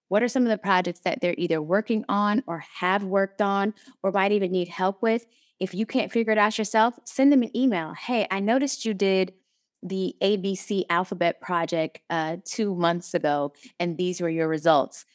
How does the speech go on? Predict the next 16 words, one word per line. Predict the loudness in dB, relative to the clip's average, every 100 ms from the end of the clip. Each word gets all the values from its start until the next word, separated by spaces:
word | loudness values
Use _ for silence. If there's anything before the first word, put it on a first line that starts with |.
| _ _
I | -2
really | 0 2 2 0
think | 0 -2 -2 -4 -2
that | -2 -2
this | -2 -2
was | -4 -4
amazing. | 0 0 0 -2 -4
And | -6 -2
also, | 2 2 2 0 2 0 -4 _ _ -6
I | -2
noticed | 2 2 2 0
that | 0 0 2
there | 2
was | 0 -2 0
this | 0 0 -2
area | 0 0 -2 -6